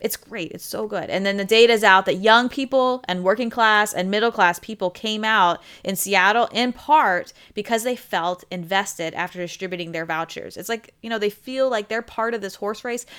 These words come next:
and they wanna see their person get to the finish line. And so, you know, election day is one thing, but sometimes people don't feel like they have anything invested. They don't know these people, but, you know, think measures like the democracy vouchers that Seattle has and some of these other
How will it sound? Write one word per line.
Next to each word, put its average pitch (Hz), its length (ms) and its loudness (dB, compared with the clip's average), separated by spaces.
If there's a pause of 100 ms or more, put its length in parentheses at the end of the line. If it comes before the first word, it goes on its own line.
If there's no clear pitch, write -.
and 190 140 -6
they 208 180 2
wanna 226 240 -2
see 214 300 -8
their 196 220 -2
person 202 560 -6 (200)
get - 160 -2
to 185 80 -14
the 175 60 -12
finish 180 340 -8
line. 160 360 -16
And 165 120 -16
so, 170 320 -4 (480)
you 202 60 -10
know, 185 160 2
election 240 380 4
day 214 160 2
is 185 120 -6
one 214 220 -2
thing, 165 360 -10 (360)
but 185 160 -4 (240)
sometimes 269 420 -4
people 240 340 -8
don't 208 260 0
feel 226 420 -4
like 190 220 0
they 196 400 -4
have 202 240 -6
anything 208 360 -8
invested. 185 520 -4
They 196 80 -4
don't 180 200 -6
know 196 300 0
these 190 180 -6
people, 190 440 -10
but, 180 240 -6 (400)
you 208 80 -6
know, 190 80 -2
think 247 260 -2
measures 254 420 -2
like 226 200 -2
the 208 100 -4
democracy 190 560 -4
vouchers 170 380 -6
that 170 120 -10
Seattle 175 400 -4
has 170 320 -6
and 165 80 -14
some 185 140 -8
of 180 80 -8
these 175 140 -6
other 175 420 -2